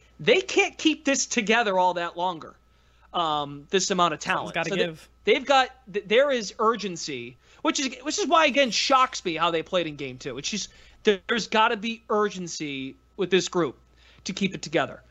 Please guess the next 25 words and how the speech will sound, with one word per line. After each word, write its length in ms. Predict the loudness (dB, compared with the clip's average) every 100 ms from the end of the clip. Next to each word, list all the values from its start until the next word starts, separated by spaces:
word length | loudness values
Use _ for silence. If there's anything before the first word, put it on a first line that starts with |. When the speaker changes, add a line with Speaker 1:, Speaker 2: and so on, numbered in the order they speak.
| _ _ -2
Speaker 1:
um, 320 | 0 0 -2
for 100 | 2
this 220 | 4 6
season, 360 | 4 0 -2 -8
because 280 | -4 0 2
it 120 | 0 0
might 240 | 0 2
not 200 | -2 -2
be 160 | -6 -8
this 240 | -8 -8
way 160 | -6 -6
next 300 | -8 -10 -10
year. 240 | -10 -12 _ _ _ -8
Um, 600 | -4 -2 -2 -4 -10 -16 _ _ _ _ _ _ _ -20 _ -2
so, 580 | 4 6 6 2 -4 -6
in, 120 | -4 -4
in 200 | -4 -2
Curt 240 | 0 0
Miller's 260 | 2 0 -2
defense, 440 | -2 0 -2 -4
they 140 | -4 -4
just, 240 | -6 -16 _ _ -10
a 80 | -10
year 320 | -8 -4 -2
ago, 420 | -2 -4 -10 -14